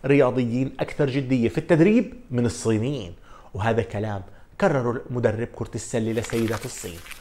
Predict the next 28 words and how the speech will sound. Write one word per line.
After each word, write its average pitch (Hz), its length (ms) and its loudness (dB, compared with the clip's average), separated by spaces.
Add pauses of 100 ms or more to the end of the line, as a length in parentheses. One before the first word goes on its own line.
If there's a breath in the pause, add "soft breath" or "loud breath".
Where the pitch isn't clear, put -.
(220 loud breath)
أسترالي 113 420 0
الجنسية، 104 640 -6
اسمه 117 220 -4
توم 123 220 6
ماهر، 101 360 -4 (640 soft breath)
قال: 127 180 -2
"أنا 123 140 -4
عمري 151 200 -2
ما 175 120 -2
شفت - 300 -12 (420 soft breath)
ذلك 127 260 0
الانضباط، 127 580 0
ذلك 131 300 -4
الالتزام 143 640 -4
ضمن 147 220 2
مجموعة 165 480 -4 (340 soft breath)
زي 120 160 -2
المجموعة 110 420 -4
اللي 104 140 -4
دربتها 98 420 -8
هناك". 107 360 -10 (400 loud breath)
المسألة 117 380 -4
في - 80 -8
الصين 123 420 -4 (260)
ما 214 60 -6
كانت 120 360 -8
مجرد 113 340 -2
فلوس، 92 440 -8